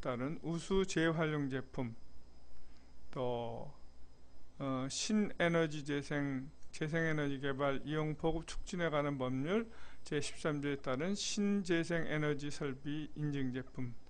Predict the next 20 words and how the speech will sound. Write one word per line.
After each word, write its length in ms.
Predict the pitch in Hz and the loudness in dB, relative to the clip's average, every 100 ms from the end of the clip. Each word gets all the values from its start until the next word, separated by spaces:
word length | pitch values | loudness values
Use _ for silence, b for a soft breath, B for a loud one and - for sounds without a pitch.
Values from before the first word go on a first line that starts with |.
| B B B B | B B B B
등등, 560 | - 170 143 131 127 139 | 0 2 2 0 0 0
뭐 120 | 135 | -2
고효율 600 | - 170 185 190 190 170 - - | 2 6 8 10 8 4 -2 -4
에너지 560 | 147 151 151 147 147 139 | 0 0 0 -2 -4 -4
제-, 280 | - 135 - | -2 -2 -2
에, 240 | 147 139 | 0 0
자재, 600 | 120 143 127 127 123 190 226 B B B B | 0 0 0 0 0 -2 -4 B B B B
대기전력 640 | 156 156 160 160 156 165 | 0 0 0 0 0 0
저감 500 | - 156 156 165 151 - | 2 2 4 4 2 -2
우수 280 | 165 170 160 | -2 -2 0
제품, 520 | 156 139 - 135 120 - - B B B 156 | 0 0 0 -2 0 -2 -4 B B B -4
에너지 400 | 147 147 143 147 | 0 0 0 -2
효율 420 | - 151 165 196 | 0 2 2 2
일 180 | 160 175 | 0 -2
등급 320 | 175 156 151 | -2 -2 -2
제품, 480 | - 135 - 143 123 131 - - | -4 -4 -2 -2 0 -2 -4 -2
뭐 180 | 165 151 | 0 2
이런 260 | 175 190 | 4 4
등등이 540 | 180 175 160 156 165 170 | 4 2 2 2 2 2
있습니다. 560 | 131 139 131 131 127 | 0 -2 -2 0 -2